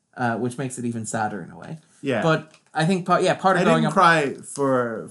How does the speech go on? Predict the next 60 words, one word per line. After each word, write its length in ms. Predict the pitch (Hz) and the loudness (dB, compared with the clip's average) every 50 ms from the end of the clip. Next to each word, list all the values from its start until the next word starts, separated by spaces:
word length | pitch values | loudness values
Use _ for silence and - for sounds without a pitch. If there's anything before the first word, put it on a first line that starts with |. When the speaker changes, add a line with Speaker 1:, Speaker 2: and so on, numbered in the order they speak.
| - | -10
Speaker 2:
for, 300 | - 131 131 120 117 110 | -4 -2 0 0 0 0
Speaker 1:
<laughs> 20 | - | -2
For 60 | 180 | 0
Speaker 2:
for, 260 | 156 160 151 139 135 | 2 4 4 6 6
Speaker 1:
you. 180 | 180 175 175 - | 4 2 0 -2
Speaker 2:
for 160 | - - 143 | -8 -8 -2
my 180 | 143 147 151 147 | 2 4 4 6
own 240 | 151 151 151 151 | 6 4 4 2
imaginary 600 | 147 135 135 123 127 127 131 127 123 117 107 110 | 0 2 2 2 0 0 -2 -4 -6 -6 -6 -8
friend. 580 | 113 - 117 104 98 92 - - - - - - | -8 -6 -6 -4 -4 -6 -8 -12 -14 -14 -16 -4
Speaker 1:
But 140 | - 175 170 | -2 -2 0
you 80 | 180 175 | 0 0
cried 280 | 170 220 233 254 240 247 | 2 4 4 4 2 0
for 120 | - 190 | -2 0
Riley's. 500 | 175 170 170 170 151 117 - - - - _ _ | 2 2 0 0 -2 -6 -10 -14 -20 -20 _ _
Speaker 2:
Oh, 160 | 120 127 143 | -2 -2 -2
yeah. 100 | 139 113 | 0 0
Speaker 1:
But 120 | 98 196 202 | 2 2 2
it 80 | 226 | 2
is, 280 | 240 262 262 254 - - | 2 0 -2 -4 -6 -6
and 200 | - 196 202 214 | -4 -4 -4 -4
this 140 | 240 254 - | -4 -6 -4
is 80 | 277 | -2
one 120 | 254 262 254 | -2 0 0
of 100 | 240 226 | 0 0
the 0 | 226 | 0
things 200 | 220 208 196 196 | 0 -2 -2 -2
that 220 | 185 170 156 - | -4 -6 -6 -6
is 180 | 143 156 156 156 | -8 -8 -8 -4
very 260 | 160 165 165 165 165 165 | -2 -2 0 0 0 2
hard 280 | 165 156 147 147 143 147 | 4 4 4 2 0 -2
to 60 | - | -6
convey 380 | - 139 127 131 135 131 131 | -6 -4 -4 -2 -2 -2 -2
in 80 | 131 123 | -4 -4
a 40 | 123 | -4
family 320 | - 139 123 123 120 110 110 | -4 -4 -6 -6 -6 -10 -10
film, 320 | - 185 208 220 180 147 | -8 -8 -6 -6 -6 -6
but 100 | 151 151 | -4 -4
I 60 | 156 | -4
think 200 | 160 175 160 160 | -4 -6 -6 -8
it's 160 | - 147 151 | -8 -8 -4
one 120 | - 160 151 | -4 -2 -2
of 40 | 147 | -2
the 60 | 151 | -4
things 140 | 147 139 127 | -6 -6 -6
that 100 | 135 127 | -6 -6
Pixar 260 | - 135 - - 123 117 | -6 -8 -8 -8 -8 -6
does 120 | 117 117 | -6 -6
very 180 | 123 117 113 117 | -4 -4 -4 -2
well, 220 | 135 151 147 131 | -2 -2 -2 -2
is 120 | 127 131 139 | -2 -4 -6
it 100 | 131 127 | -8 -10
conveys 360 | - 143 143 151 147 147 151 | -10 -8 -6 -6 -6 -8 -8
the 60 | 139 | -10
sense 280 | 127 - 135 131 127 - | -8 -6 -6 -6 -6 -8
of 80 | 120 - | -8 -8
ending 360 | - 135 139 139 131 127 123 | -6 -6 -4 -4 -4 -4 -4
and 120 | 123 123 | -4 -4
growing 300 | 120 127 117 117 113 113 120 | -2 -2 -2 -2 -2 -4 -8
up. 240 | 131 - _ _ | -12 -14 _ _